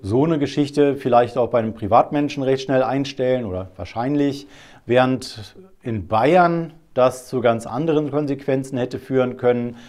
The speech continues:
mit Hausdurchsuchungen, Überwachung, Ermittlungen im Umfeld, woher kamen die Pflanzen und so weiter und so fort. Scheinbar passiert auch das in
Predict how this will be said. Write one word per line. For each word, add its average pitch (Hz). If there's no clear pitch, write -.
mit 135
Hausdurchsuchungen, 120
Überwachung, 120
Ermittlungen 127
im 120
Umfeld, 123
woher 127
kamen 123
die 127
Pflanzen 117
und 120
so 110
weiter 107
und 101
so 104
fort. 104
Scheinbar 131
passiert 120
auch 101
das 127
in 117